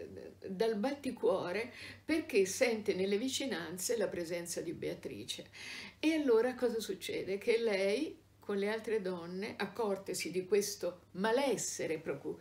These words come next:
procurato dall'amore, ride di lui. Questo è il famoso episodio del gabbo.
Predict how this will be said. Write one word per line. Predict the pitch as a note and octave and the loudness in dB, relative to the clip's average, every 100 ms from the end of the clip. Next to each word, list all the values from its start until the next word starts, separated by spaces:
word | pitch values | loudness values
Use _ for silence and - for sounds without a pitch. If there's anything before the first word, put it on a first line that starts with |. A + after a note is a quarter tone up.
| - - | -10 -6
procurato | D#3+ E3+ G3 F#3+ F3+ | -4 0 0 0 -2
dall'amore, | F3 G3 G#3 F3+ F3+ A3 B3 - - - | 0 0 0 -2 -4 -6 -8 -16 -20 -12
ride | - G3+ F#3 A#3 | -2 0 4 2
di | F3 D3+ | 2 -4
lui. | A2 B2 D3+ - - | -6 -8 -10 -14 -6
Questo | D4 D4+ A#3 | -2 0 0
è | |
il | A#3 | 0
famoso | B3+ A3+ G#3 | 0 0 -2
episodio | A3 F#3 F#3 F3+ D#3 | -2 -4 -2 -2 -4
del | E3 D#3+ | -6 -8
gabbo. | - - E3 E3 | -10 -10 -10 -12